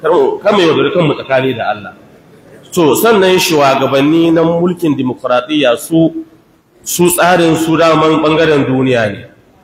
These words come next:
Shugabanninmu na addini suna kare mana matsayinmu na addini. Ina sa bacci wannan waje da kyau. A yanzu misali, yanda an saka ɗan wuta na danja an ce in ka zo ka tsaya kar ka tafi.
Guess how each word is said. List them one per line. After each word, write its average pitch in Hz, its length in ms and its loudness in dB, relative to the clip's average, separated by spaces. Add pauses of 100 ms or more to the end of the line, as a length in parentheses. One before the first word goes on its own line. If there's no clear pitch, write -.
(220)
Shugabanninmu 135 840 2
na 151 160 0
addini 143 520 0
suna 135 260 -2
kare 139 240 0
mana 127 200 -2
matsayinmu 127 520 -2
na 117 100 -2
addini. 117 500 -4 (600)
Ina 156 160 2
sa 151 120 2
bacci 120 220 -2
wannan 139 160 2
waje 131 200 0
da 120 80 0
kyau. 117 200 0 (560)
A 123 60 0
yanzu 143 260 2
misali, 143 600 0 (580)
yanda 135 360 0
an 135 60 0
saka 147 260 -4
ɗan 131 120 2
wuta 135 380 0
na 139 80 0
danja 135 420 0
an 139 120 -2
ce 131 120 -6
in 123 80 -6
ka 135 140 -4
zo 139 120 -2
ka 131 140 -4
tsaya 135 240 -2
kar 131 160 -6
ka 123 80 -8
tafi. 107 400 -8